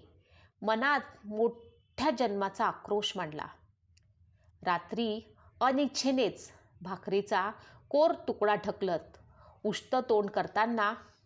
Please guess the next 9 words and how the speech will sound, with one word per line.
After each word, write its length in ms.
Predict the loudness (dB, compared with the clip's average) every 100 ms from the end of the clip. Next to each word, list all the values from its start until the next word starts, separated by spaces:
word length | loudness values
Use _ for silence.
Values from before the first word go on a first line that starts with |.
| -4
अप्पांना 680 | -4 0 2 2 4 2 2 -4 -20 -12
सरलाचं 720 | 2 2 4 4 2 0 -2 -2 -18 -20 -8 -4
आपणास 440 | -2 0 0 0
काल 220 | 0 0 0
शेवटचे 560 | 0 2 2 0 -2
चुरमुरे 480 | 0 0 2 2 2
भरवल्याचं 520 | 2 0 0 0 0
आठवलं. 460 | 0 0 0 0 -2 -6 _ _ _ _ _ _ _ _ _ -4
त्यांनी 640 | -2 0 -2 -2 -4